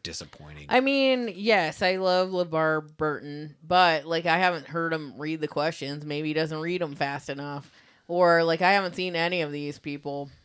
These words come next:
Speaker 2: So to judge, like, do I like them? Sure. Did I think Ken Jennings was a whiz at answering questions? Sure. But is he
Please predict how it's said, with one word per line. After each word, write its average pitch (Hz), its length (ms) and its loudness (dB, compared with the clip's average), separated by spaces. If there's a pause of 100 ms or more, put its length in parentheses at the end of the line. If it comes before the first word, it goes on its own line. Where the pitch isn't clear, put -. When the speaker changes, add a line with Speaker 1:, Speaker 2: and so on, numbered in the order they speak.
(720)
Speaker 2:
So 170 280 2
to 165 160 -8
judge, 165 420 2
like, 165 280 -4 (340)
do 175 180 2
I 175 140 6
like 170 260 4
them? 190 300 -2
Sure. 151 540 0
Did 156 120 -4
I 165 120 2
think 165 260 -4
Ken 165 280 -4
Jennings 160 480 -4 (100)
was 165 200 0
a 160 100 2
whiz 165 440 0
at 151 220 0
answering 190 480 -2
questions? 196 640 -4 (280)
Sure. 180 380 4
But 160 260 4
is 165 140 0
he 170 300 -6